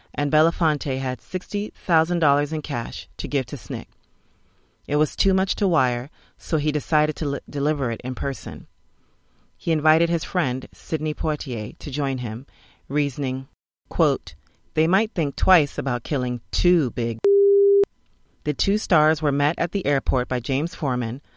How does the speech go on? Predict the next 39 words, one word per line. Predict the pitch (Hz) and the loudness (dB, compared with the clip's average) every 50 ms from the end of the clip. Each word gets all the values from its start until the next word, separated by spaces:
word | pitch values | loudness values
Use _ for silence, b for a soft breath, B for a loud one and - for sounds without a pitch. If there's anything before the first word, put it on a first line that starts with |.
| b b b b b | b b b b b
a | - | -8
convoy | - - 160 160 170 180 165 160 156 147 - | -6 0 2 2 2 2 2 2 0 0 0
of | - 127 | -2 -4
three | - - 156 160 175 | -4 -2 0 0 0
snig | 180 - - 175 156 147 | 0 -2 -2 -4 -4 -2
vehicles, | 143 147 135 123 - - 120 120 131 - - - _ _ _ _ _ _ _ _ _ _ | -2 -2 -2 0 -2 -2 -4 -4 -6 -8 -14 -18 _ _ _ _ _ _ _ _ _ _
and | - 139 165 175 180 175 | -4 0 0 2 0 2
one | 160 165 165 180 | 2 2 2 2
car | 170 - 151 135 123 127 | 0 0 0 0 0 0
driven | 131 - 143 127 135 131 | -2 -4 -4 -2 -2 -2
by | 127 123 123 | -2 -2 -4
Klansmen. | - - 151 139 135 127 - - - - - 139 - _ _ _ _ _ _ _ _ _ _ _ _ _ | -4 -4 -4 -2 -2 -4 -4 -6 -10 -10 -10 -12 -16 _ _ _ _ _ _ _ _ _ _ _ _ _
The | - 151 | -2 -2
Klan | - - 180 165 170 175 185 | -2 0 0 0 2 0 0
chased | - - 185 175 196 - - | 0 2 2 2 2 2 0
them | 190 180 180 | 0 0 0
through | - - 190 180 | 0 0 -2 0
cotton | - 185 165 160 127 - 143 135 | 2 0 0 0 0 -2 -6 -6
fields | - 147 123 120 117 123 - - B B B B B B B | -4 -4 -2 -2 -4 -6 -8 -12 B B B B B B B
all | - 135 147 160 | 6 6 6 6
the | 175 180 | 4 4
way | 170 170 170 | 4 4 4
to | 170 - 175 | 2 0 -2
the | 156 170 101 | 0 0 2
edge | 143 139 139 - | 2 0 0 -2
of | - - 123 | -4 -6 -2
Black | - 143 131 127 123 - | 0 0 0 0 -2 -4
Greenwood. | - 127 123 123 117 110 101 113 - - _ _ _ _ _ _ _ _ _ _ _ _ _ _ _ _ | -4 -4 -2 -2 -2 -4 -6 -8 -10 -14 _ _ _ _ _ _ _ _ _ _ _ _ _ _ _ _
Finally, | _ - - 185 185 190 185 175 156 143 143 | _ 2 6 6 8 8 6 4 2 0 -2
they | 143 139 151 143 | 0 0 2 2
arrived | 143 139 139 143 143 147 156 - | 2 2 4 4 4 4 2 0
at | - 151 | -4 -4
the | - 156 - | -4 -2 2
Elks | 117 143 156 160 - | 2 2 2 2 -2
Hall, | - 151 127 120 117 127 143 | -4 -2 0 0 -2 -2 -4
where | 147 135 127 | -4 -4 -4
a | - 117 | -4 -6
jubilant | 120 - 151 156 151 180 175 170 - | -6 -4 -4 -2 0 0 -2 -2 -4
crowd | - - 156 131 123 120 120 - | -4 -2 0 0 2 0 -2 -4